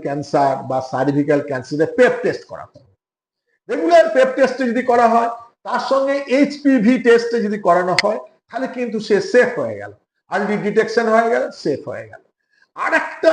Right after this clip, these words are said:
এখন নতুন এসেছে যে মেয়েদের বলছে জরায়ুর মধ্যে যদি মাইক্রোবিয়াল, যেটাকে বলা হয় মাইক্রোফ্লোরা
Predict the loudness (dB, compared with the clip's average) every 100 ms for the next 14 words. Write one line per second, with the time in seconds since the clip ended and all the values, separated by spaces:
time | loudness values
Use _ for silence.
0 | 2 0 -2 -2 0 0 0 -10 -2 -2
1 | 0 -2 -2 -8 -8 -12 -6 -4 0 0
2 | 0 -2 0 0 0 -2 -4 -2 -2 0
3 | -2 -2 -4 -6 -6 -8 -8 -12 -20 _
4 | -18 -2 -2 -2 -6 -10 _ _ _ _
5 | _ _ _ _ _ _ _ _ _ _
6 | _ _ _ _ _ _ -16 -6 2 2
7 | 2 0 2 4 4 4 2 0 -12 -16
8 | _ _ _ _ -2 0 2 4 4 6
9 | 2 2 2 2 2 0 2 4 4